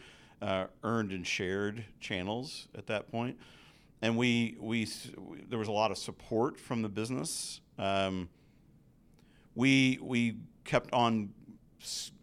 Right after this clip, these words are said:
you know, we'd hit a new plateau in this experiment, and we'd see new vistas, uh, that we hadn't counted on before, and so we just kept on walking,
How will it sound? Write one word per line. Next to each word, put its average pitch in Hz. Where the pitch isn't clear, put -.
you 120
know, 104
we'd 107
hit 139
a 113
new 113
plateau 117
in 104
this 101
experiment, 113
and 98
we'd 98
see 110
new 107
vistas, 85
uh, 101
that 101
we 101
hadn't 110
counted 98
on 107
before, 135
and 120
so -
we 104
just 101
kept -
on 110
walking, -